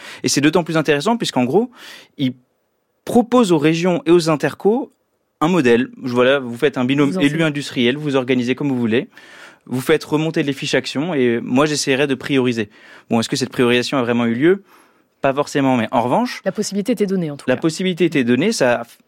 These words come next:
Speaker 1: facilité dans certains territoires, je parle notamment des intercos,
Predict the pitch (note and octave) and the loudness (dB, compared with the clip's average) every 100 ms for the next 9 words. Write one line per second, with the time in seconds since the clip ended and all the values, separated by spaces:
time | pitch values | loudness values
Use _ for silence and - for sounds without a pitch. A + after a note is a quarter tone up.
0 | _ D3+ D3 D#3+ D#3+ F3+ B2 F#3+ A#3 G3 | _ -4 -4 -4 0 0 2 2 2 -2
1 | F3+ D#3+ D#3 C#3 D3+ - C#3+ C#3 C3 C3+ | -4 -2 -2 0 -2 0 -2 0 -2 0
2 | C3+ B2 B2+ C3+ - D#3+ | 0 0 -2 -4 -6 -4